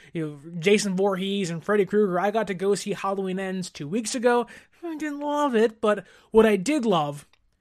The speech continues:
was having my trick-or-treat on Sunday between the Niners and the Rams, because the San Francisco forty-niners gave me a big treat and gave them Rams a big trick, because my goodness,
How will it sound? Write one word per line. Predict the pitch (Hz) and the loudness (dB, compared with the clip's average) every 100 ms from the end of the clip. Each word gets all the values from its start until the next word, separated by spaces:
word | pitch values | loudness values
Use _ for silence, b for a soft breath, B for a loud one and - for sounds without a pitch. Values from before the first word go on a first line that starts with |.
| _ - | _ 0
was | 202 202 180 | 4 6 4
having | - 262 240 240 220 185 b b b | 0 0 2 2 2 -2 b b b
my | 196 196 175 | -2 0 0
trick-or-treat | - - 262 226 202 - 254 220 175 - - _ _ _ _ - | -4 -4 -2 -2 -2 -4 -2 0 0 -4 -16 _ _ _ _ -2
on | 226 196 180 175 | 0 0 -2 -4
Sunday | - 247 208 185 160 | 0 2 2 0 -2
between | 165 - 190 | -4 -4 -2
the | 180 | 0
Niners | 202 196 180 175 | 0 0 -2 -4
and | 185 165 | -4 -4
the | 160 | -2
Rams, | 175 143 120 - | -2 -2 -6 -8
because | 180 185 160 156 - | -4 0 0 -2 -8
the | 165 | -6
San | 175 262 285 | -4 -2 -2
Francisco | 269 226 220 214 190 | -2 0 -2 -2 -4
forty-niners | - 185 180 190 185 160 147 B B B 156 | -4 -4 -2 -2 -2 -2 -6 B B B -2
gave | 196 190 175 | 2 4 2
me | 196 | 0
a | 165 | 0
big | 143 185 190 190 190 190 190 180 | 0 0 0 0 -2 -2 -4 -4
treat | - 294 262 - B B | 2 2 2 -6 B B
and | 196 | -2
gave | 190 208 185 | 2 2 2
them | 202 202 | 0 0
Rams | 208 196 190 | 0 0 -2
a | 156 | -8
big | 127 123 175 196 202 202 190 175 | -10 -4 0 2 0 0 -2 -4
trick, | - 180 - | 2 2 2
because | 175 180 185 151 | -4 -2 -2 -2
my | 165 214 247 | -2 0 0
goodness, | 196 202 190 180 170 | 0 0 0 -2 -4